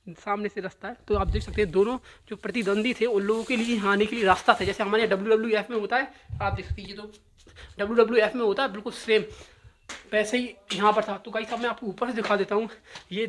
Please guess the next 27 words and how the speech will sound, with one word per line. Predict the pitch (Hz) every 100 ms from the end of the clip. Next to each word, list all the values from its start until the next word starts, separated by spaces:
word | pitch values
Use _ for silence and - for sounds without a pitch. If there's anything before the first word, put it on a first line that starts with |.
| 190
ज़मीन | 202 226
तो | 233
मुझे | 220
देखनी | 190 190 214
थी | 214
बिल्कुल | 196 226 214
पास | 196 208
से, | - 262 - - - - - - - - _ _ - - _ - - - -
और | 220 220
आप | 220 -
जब | 233 220
ऊपर | 180 233
से | 233
देखेंगे | 202 202 208 240 -
तो | 220 - _
कुछ | 240 247
ऊपर | 196 220
से | 220
व्यू | 196 240 - - - -
इस | 214
तरीके | 220 208 233
का | 220 208
आता | 202 196
है। | 233 - - - _ _ - - - - - - - - - - - -
आओ! | - - 240 240 - - - - - - -
ये | 233
देखिए, | 185 185